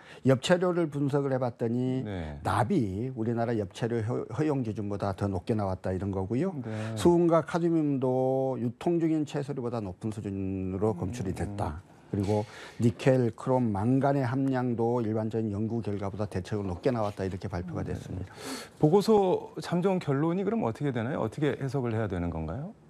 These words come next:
Speaker 1: 음, 일단 이제 뭐 기준치보다는 낮지만,
Speaker 2: 네.
Speaker 1: 기준치보다는 낮지만 어쨌든 타 지역보다 높게 나왔다고 그러면 이제 되게 좀
Speaker 2: 음.
Speaker 1: 심각하게 고민을 해야 되는 것 아니겠어요?
Speaker 2: 네.
Speaker 1: 그래서 이 원인이 어쨌든 환경부 측에서는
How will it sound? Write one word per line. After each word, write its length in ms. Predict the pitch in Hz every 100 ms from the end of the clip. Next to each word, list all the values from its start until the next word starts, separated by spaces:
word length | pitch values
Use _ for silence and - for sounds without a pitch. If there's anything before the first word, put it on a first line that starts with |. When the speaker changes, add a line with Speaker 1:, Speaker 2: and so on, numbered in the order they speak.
| 131
Speaker 1:
음, 480 | 127 123 120 120 113
일단 300 | 120 147 131
이제 440 | 131 131 127 120 - _ _ _ _ _ _ _ _ _
뭐 140 | - 135
기준치보다는 800 | 143 131 170 - 165 151 165 156
낮지만, 640 | 95 - 120 98 80 98
Speaker 2:
네. 400 | 101 80 73 71
Speaker 1:
기준치보다는 640 | 78 101 101 98 101 104 104
낮지만 760 | 92 90 104 107 110 113 117 123 - -
어쨌든 360 | 113 123 120 120
타 140 | -
지역보다 360 | 170 165 156 139
높게 260 | 107 92
나왔다고 500 | 120 110 104 113 101
그러면 340 | 95 104 104 101
이제 100 | 98
되게 400 | 92 101 107 104 104 - -
좀 100 | 113
Speaker 2:
음. 20 |
Speaker 1:
심각하게 520 | 104 165 156 139 123
고민을 400 | 113 104 104 98
해야 200 | 90 131
되는 220 | 127 117
것 160 | 110 98
아니겠어요? 840 | 95 101 110 98 - 92 113 151 104
Speaker 2:
네. 300 | 101 98 92
Speaker 1:
그래서 420 | 107 101 107 107 - - - - -
이 180 | 135 156
원인이 760 | 127 110 147 190 202 160 151 147
어쨌든 420 | 123 135 - 127
환경부 720 | 135 151 139 135 127 123 123
측에서는 840 | 120 131 120 113 117 120 123 123